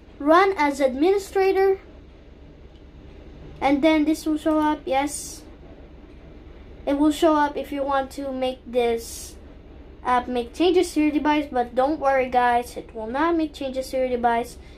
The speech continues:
It just means it's going to add itself to the desktop page, and then you want to click on yes on that, and then this, a new window will show up, Opera G X Gaming Browser. So in the, the bottom you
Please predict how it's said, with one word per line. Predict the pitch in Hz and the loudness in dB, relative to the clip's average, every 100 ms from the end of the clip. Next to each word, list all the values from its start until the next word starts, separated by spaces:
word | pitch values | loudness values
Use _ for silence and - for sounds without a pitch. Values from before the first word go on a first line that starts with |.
| - | -10
It | 233 | -6
just | 254 302 | 0 2
means | 320 294 269 | 4 2 0
it's | - | -2
going | 262 247 | 0 0
to | 247 - | -4 0
add | 277 349 | 2 2
itself | 302 - 226 220 - - - - | 0 -4 -4 -4 -14 -20 -20 -12
to | 294 320 339 302 | -2 2 2 0
the | 254 | -4
desktop | 240 262 269 - 247 247 | -2 -2 -2 -4 -4 -4
page, | 254 247 - | -8 -6 -8
and | 226 233 | -6 -4
then | 226 226 226 | 0 0 -2
you | - - - | -12 -20 -2
want | 269 277 | -2 -2
to | |
click | 277 285 269 | -2 -2 -2
on | 233 | -2
yes | 254 285 | -2 0
on | 311 311 | 2 2
that, | 320 302 | 2 0
and | 254 262 | -4 -2
then | 294 285 285 - - | 0 -2 -6 -16 -8
this, | 392 480 - | 0 2 4
a | 403 | 4
new | 370 403 427 523 480 | 4 6 8 8 6
window | 381 302 285 269 | 4 4 2 0
will | 277 262 | 0 -4
show | - 339 320 | -2 -2 0
up, | 285 285 - - - | 2 2 0 -20 -6
Opera | - 330 339 330 | 0 2 4 2
G | 294 285 285 | 2 0 -2
X | 269 - | -4 -6
Gaming | 233 302 392 440 339 | 0 2 4 4 4
Browser. | 247 247 240 247 262 320 381 - - - - - - - - - - - | 4 4 4 2 -2 -4 -4 -12 -20 -20 -20 -20 -20 -20 -20 -20 -20 -18
So | - - 349 349 | -4 6 6 6
in | 320 - - - 285 | 2 -2 -20 -6 -2
the, | 294 277 | -2 -4
the | 269 | -4
bottom | 254 311 339 330 | 4 4 4 2
you | 285 | 0